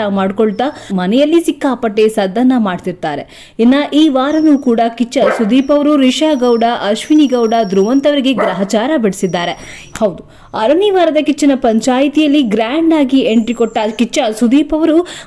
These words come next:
ಬರುತ್ತಿದ್ದ ಹಾಗೆ ಕೆಂಡ ಮಂಡಲವಾಗಿದ್ದಾರೆ. ಅತಿಯಾಗಿ ಮೆರೆಯುತ್ತಿದ್ದ ಸ್ಪರ್ಧಿಗಳಿಗೆ ಗ್ರಹಚಾರ ಬಿಡಿಸಿ ಅನ್ಯಾಯ ಆಗಿರುವ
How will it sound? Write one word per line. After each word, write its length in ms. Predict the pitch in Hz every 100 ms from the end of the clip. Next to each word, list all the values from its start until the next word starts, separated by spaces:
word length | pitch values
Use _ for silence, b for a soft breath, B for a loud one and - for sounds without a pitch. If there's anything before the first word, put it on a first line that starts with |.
| -
ಬರುತ್ತಿದ್ದ 460 | 226 311 349 277 302
ಹಾಗೆ 380 | 285 262 247 254
ಕೆಂಡ 300 | 254 214 247 208
ಮಂಡಲವಾಗಿದ್ದಾರೆ. 1200 | 180 185 240 285 233 175 165 151 135 - - -
ಅತಿಯಾಗಿ 540 | 202 208 233 233 294 320
ಮೆರೆಯುತ್ತಿದ್ದ 500 | 277 262 277 269 220
ಸ್ಪರ್ಧಿಗಳಿಗೆ 720 | 233 - 233 226 254 285 254
ಗ್ರಹಚಾರ 540 | 247 214 220 233 311 302 254
ಬಿಡಿಸಿ 440 | 208 208 262 277 B B
ಅನ್ಯಾಯ 460 | 202 247 330 339 320
ಆಗಿರುವ 520 | 285 233 240 254 233